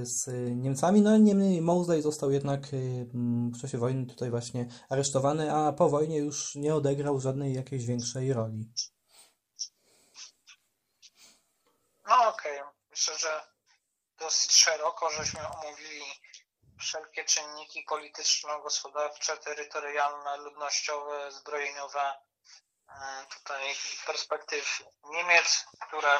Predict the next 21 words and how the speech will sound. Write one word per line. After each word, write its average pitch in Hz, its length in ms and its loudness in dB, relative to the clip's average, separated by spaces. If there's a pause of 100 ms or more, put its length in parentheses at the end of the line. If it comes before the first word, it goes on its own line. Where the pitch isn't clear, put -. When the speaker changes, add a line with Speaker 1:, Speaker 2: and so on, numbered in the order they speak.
Speaker 2:
miały 156 280 4
wpływ - 580 -2
na - 80 -12
początkowe 147 600 -6
sukcesy, - 840 -2 (500)
e, 143 260 -4
później 156 260 -2
na 143 100 0
przegranie 170 600 2
Niemców 160 420 -2
w 147 40 -20
drugiej 143 320 -6
wojnie 139 260 -4
światowej, 135 520 -2
a 143 260 -4
tutaj 139 300 -10
żeśmy 135 240 -4
na 131 100 -2
koniec 131 340 -8
zarzucili 135 540 -4
takimi, 135 480 -8